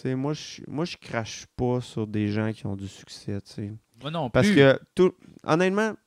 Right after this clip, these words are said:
Speaker 2: Là, on parlait de la qualité de
Speaker 1: Oui, c'est ça.
Speaker 2: C'est qui Beau Dommage deux, puis je t'expliquais
Speaker 1: Ouais.
Speaker 2: pourquoi.
Speaker 1: Oui,
Speaker 2: J'ai
Speaker 1: c'est
Speaker 2: pas
Speaker 1: ça.
Speaker 2: dit, j'ai pas dit que c'était
Speaker 1: Non, non.
Speaker 2: mauvais, Deux Frères,
Speaker 1: Non,
Speaker 2: tu sais.
Speaker 1: non, je te dis pas, je dis pas que c'est ça que t'as dit, mais moi, c'est, mettons, avant, tu sais, étant plus jeune, on dirait qu'on se méfiait des affaires qui étaient comme populaires ou qui avaient du succès,
Speaker 2: Ouais,
Speaker 1: on était
Speaker 2: ouais,
Speaker 1: plus
Speaker 2: ouais.
Speaker 1: comme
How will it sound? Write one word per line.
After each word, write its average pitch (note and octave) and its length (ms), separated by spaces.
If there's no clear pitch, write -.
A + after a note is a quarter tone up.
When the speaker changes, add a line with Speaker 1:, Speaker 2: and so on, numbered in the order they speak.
Speaker 2:
Là, E3 140
on E3 80
parlait D#3 300
de D#3+ 80
la B2+ 160
qualité D#3 640
de C#3 240
Speaker 1:
Oui, C#3+ 120
c'est C3+ 140
ça. C3 200
Speaker 2:
C'est D3 80
qui F#3 140
Beau D#3 240
Dommage B2 480
deux, D3+ 200
puis A#2 100
je - 80
t'expliquais A#2 360
Speaker 1:
Ouais. D3+ 100
Speaker 2:
pourquoi. D3+ 400
Speaker 1:
Oui, D#3+ 100
Speaker 2:
J'ai C3+ 60
Speaker 1:
c'est A#2+ 80
Speaker 2:
pas C3+ 80
Speaker 1:
ça. B2+ 140
Speaker 2:
dit, - 100
j'ai C#3 160
pas C3 180
dit C3+ 180
que C3+ 140
c'était - 220
Speaker 1:
Non, F3 80
non. A#3 100
Speaker 2:
mauvais, F#3+ 180
Deux A#2+ 140
Frères, A#2+ 300
Speaker 1:
Non, E3 100
Speaker 2:
tu G#3 60
sais. A3 60
Speaker 1:
non, E3+ 60
je - 60
te - 80
dis G#2+ 200
pas, - 200
je - 140
dis - 100
pas C#3+ 140
que - 80
c'est A#2+ 100
ça D3 180
que C#3 80
t'as G#2+ 200
dit, G2+ 420
mais B2 80
moi, D3+ 180
c'est, E3+ 100
mettons, C3 480
avant, A2+ 480
tu - 80
sais, B2 200
étant G#2+ 320
plus G#2 200
jeune, A#2+ 160
on A2 100
dirait G#2 180
qu'on G#2+ 160
se G#2 120
méfiait A2 240
des G#2+ 100
affaires A#2 340
qui - 80
étaient A2+ 160
comme G#2+ 200
populaires A2+ 480
ou - 20
qui A#2 120
avaient A2 120
du G#2+ 80
succès, B2 160
Speaker 2:
Ouais, C#3+ 80
Speaker 1:
on B2 120
était A#2+ 160
Speaker 2:
ouais, A#2+ 60
Speaker 1:
plus A#2+ 140
Speaker 2:
ouais. - 60
Speaker 1:
comme A2+ 180